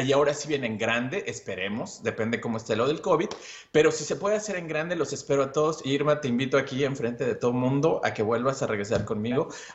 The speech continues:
a hacer, eh, la host del fashion show con los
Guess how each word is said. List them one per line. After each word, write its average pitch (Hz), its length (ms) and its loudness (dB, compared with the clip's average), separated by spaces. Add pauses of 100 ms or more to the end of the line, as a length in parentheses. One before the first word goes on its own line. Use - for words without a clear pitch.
a 123 360 4
hacer, 127 580 -2
eh, 104 420 -4
la 110 180 0
host 117 380 -4
del 101 240 2
fashion 95 380 -2
show 107 200 -2
con 117 140 -4
los - 160 -6